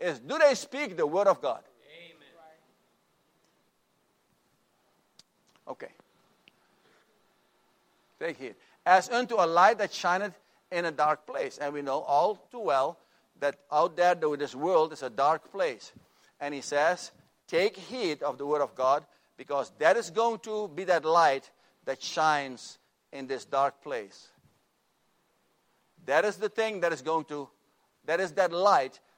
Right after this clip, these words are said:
Speaker 1: that is going to overcome the darkness. Because he says,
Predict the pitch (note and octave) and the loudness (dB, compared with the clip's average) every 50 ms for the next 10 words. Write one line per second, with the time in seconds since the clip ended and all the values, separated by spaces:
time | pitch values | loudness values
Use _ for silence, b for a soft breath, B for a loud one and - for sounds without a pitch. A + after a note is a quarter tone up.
0 | _ _ C#3+ D3+ D3 B2+ B2+ E3 D#3+ D3+ - D#3 - F3+ F3 D#3 - D3 C3+ - | _ _ -8 -8 -6 -6 -6 -6 -6 -6 -8 -12 -10 -8 -8 -8 -8 -8 -10 -10
1 | - - - A3+ F3+ D3 B2+ B2 C3 C3+ C3 _ _ _ _ _ _ - C3 B2+ | -12 -12 -8 -6 -4 -4 -6 -6 -10 -14 -16 _ _ _ _ _ _ -12 -8 -2
2 | C#3 D3 C#3+ C3 - B2 A#2 G2 - - - - - - _ _ _ _ _ _ | 0 0 0 0 -2 -8 -20 -20 -20 -20 -20 -20 -20 -20 _ _ _ _ _ _
3 | _ _ _ _ _ _ _ _ _ _ _ _ _ _ _ _ _ _ _ _ | _ _ _ _ _ _ _ _ _ _ _ _ _ _ _ _ _ _ _ _
4 | _ _ _ _ _ _ _ _ _ _ _ _ _ _ _ _ _ _ _ _ | _ _ _ _ _ _ _ _ _ _ _ _ _ _ _ _ _ _ _ _
5 | _ _ C3+ B2 - - F#3 F#3+ F3+ E3 C#3 - C#3 B2+ - - D#3+ D#3+ E3+ F3+ | _ _ -20 -16 -4 2 4 4 4 4 2 0 -6 0 4 6 6 6 4 2
6 | E3+ - - | 0 -4 -10